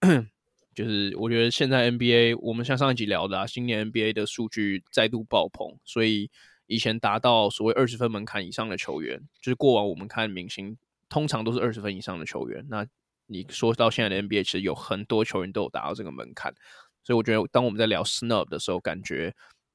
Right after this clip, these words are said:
呃，这个遗珠的时候，感觉这个话题有比过往再火热一点。我们先从东区开始聊好了，因为我觉得东区相对比较直观一点。那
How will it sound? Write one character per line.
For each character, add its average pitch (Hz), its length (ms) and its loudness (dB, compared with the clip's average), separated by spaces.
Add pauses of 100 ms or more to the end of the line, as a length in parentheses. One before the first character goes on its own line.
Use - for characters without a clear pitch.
(160)
呃， 78 440 -4
这 - 100 -8
个 98 120 -6
遗 127 160 -2
珠 135 180 0
的 120 100 2
时 - 80 -2
候， 107 80 2
感 92 160 -8
觉 92 300 -4 (320)
这 - 100 -10
个 117 80 2
话 110 240 2
题 107 140 -6
有 104 160 0 (100)
比 71 160 -10
过 131 200 0
往 85 100 -8
再 117 80 -4
火 - 240 -6
热 95 220 -2
一 90 40 -6
点。 - 180 -12 (680)
我 127 140 4
们 127 100 2
先 196 180 4
从 113 380 2 (320)
东 151 180 6
区 147 160 4
开 135 160 2
始 110 120 -2
聊 78 180 0
好 - 160 -6
了， 67 100 -6
因 117 60 -2
为 131 60 2
我 104 100 0
觉 101 80 -4
得 98 60 -2
东 113 180 -6
区 113 160 -2
相 110 240 -4
对 110 100 0
比 78 140 -6
较 107 240 0
直 92 240 -6
观 104 300 2
一 101 80 -6
点。 73 180 -6 (540)
那 135 320 4